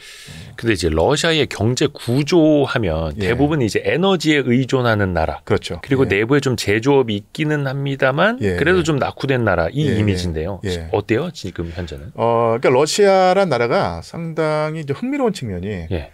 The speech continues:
Speaker 2: 어떻게 보면 후진국이거든요.
Speaker 1: 예.
Speaker 2: 그러니까 어떻게 보면 이제
Speaker 1: 선진국은
Speaker 2: 예,
Speaker 1: 아니죠.
Speaker 2: 선진국은 아닌데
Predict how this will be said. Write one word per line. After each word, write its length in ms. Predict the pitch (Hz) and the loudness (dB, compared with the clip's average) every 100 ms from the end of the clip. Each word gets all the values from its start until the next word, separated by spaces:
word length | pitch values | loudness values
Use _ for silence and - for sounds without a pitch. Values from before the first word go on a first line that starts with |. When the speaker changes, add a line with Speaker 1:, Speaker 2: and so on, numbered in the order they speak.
| _ - | _ -6
Speaker 2:
어떻게 320 | 104 208 247 | -6 -2 -2
보면 180 | 202 190 | 0 0
후진국이거든요. 1000 | 254 269 247 175 104 85 85 95 82 - | -2 -4 -2 -2 -4 -6 -8 -8 -10 -10
Speaker 1:
예. 40 | 120 | -4
Speaker 2:
그러니까 200 | 90 110 | 2 2
어떻게 280 | 127 196 190 | 2 2 4
보면 280 | 180 175 | 4 2
이제 80 | 156 | 2
Speaker 1:
선진국은 460 | 135 170 156 156 196 | 2 2 0 0 2
Speaker 2:
예, 20 | |
Speaker 1:
아니죠. 140 | 120 - | 2 2
Speaker 2:
선진국은 560 | 202 202 196 175 185 | 2 2 2 2 2
아닌데 500 | 90 92 92 127 85 | 0 -2 -4 -4 -4